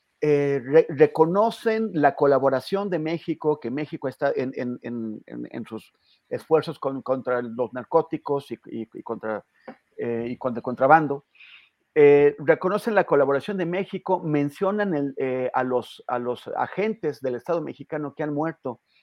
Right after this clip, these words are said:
en es-, en esas actividades con-, contra el crimen organizado. También recuerdan a cuántos han entrenado ellos mismos.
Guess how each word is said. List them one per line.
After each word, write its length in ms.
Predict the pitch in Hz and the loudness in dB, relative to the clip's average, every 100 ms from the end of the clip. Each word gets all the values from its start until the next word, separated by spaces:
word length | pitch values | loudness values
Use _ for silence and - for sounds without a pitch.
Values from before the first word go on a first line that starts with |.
| _ - _ - | _ -20 _ -8
en 220 | 131 135 | -4 -2
es-, 120 | 143 | -2
en 380 | 147 151 135 147 | -2 -4 -2 2
esas 260 | 156 165 | 0 0
actividades 460 | 143 - 131 147 147 | -8 -4 2 4 2
con-, 240 | - 135 | 0 -4
contra 240 | 123 135 127 | -2 -4 -2
el 40 | |
crimen 240 | 160 165 156 | -2 -2 0
organizado. 600 | 139 139 131 170 170 - - - _ | -2 -4 -4 -2 -2 -6 -20 -20 _
También 320 | 139 160 185 | 0 2 2
recuerdan 560 | 190 - 185 202 190 180 | 2 4 4 4 0 -2
a 80 | |
cuántos 420 | 147 175 175 170 175 | -2 -2 -4 -6 -4
han 100 | 170 | -4
entrenado 640 | 165 139 135 190 214 175 | -4 -4 0 2 4 6
ellos 300 | 156 151 131 | 6 4 0
mismos. 500 | 135 127 120 160 - | -4 -4 -8 -14 -16